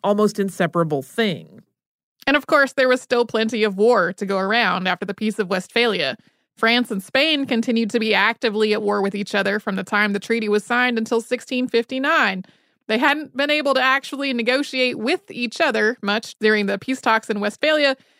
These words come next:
Speaker 2: because they couldn't agree on the protocol to do it. So in all those six months of negotiations about who sat where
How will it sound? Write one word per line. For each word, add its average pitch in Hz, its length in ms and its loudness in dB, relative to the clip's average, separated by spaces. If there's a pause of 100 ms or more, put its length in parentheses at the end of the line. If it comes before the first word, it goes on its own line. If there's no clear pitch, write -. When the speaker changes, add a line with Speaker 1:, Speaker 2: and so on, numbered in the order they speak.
(260)
Speaker 2:
because 269 240 0
they 285 120 2
couldn't 320 240 0
agree 294 260 0
on 285 120 2
the 262 80 0
protocol 262 480 2
to 233 60 2
do 196 180 0
it. - 180 -2 (400)
So - 380 -10
in 233 100 0
all 240 100 2
those 240 200 2
six 262 240 -2
months 247 220 -2
of 233 80 -2
negotiations 226 720 2
about 285 220 2
who 233 120 -4
sat 226 260 0
where 214 340 0